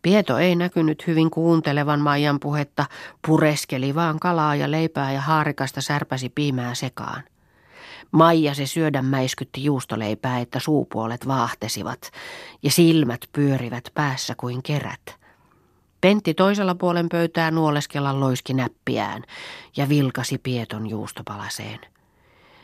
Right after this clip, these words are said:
Maija nieltä harni juustoleipää ja palasuussa virkkoi, "No nytkö se Pentti jo syödä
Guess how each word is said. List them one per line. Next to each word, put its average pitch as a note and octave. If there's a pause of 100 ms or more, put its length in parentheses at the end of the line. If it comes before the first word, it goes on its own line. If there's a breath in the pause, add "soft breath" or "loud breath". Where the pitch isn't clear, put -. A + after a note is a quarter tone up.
(120)
Maija E3+
nieltä D#3+
harni D3
juustoleipää C#3
ja C3+
palasuussa C#3+
virkkoi, B2+ (340)
"No C#4
nytkö C4
se A3+
Pentti F#3
jo E3+
syödä D3+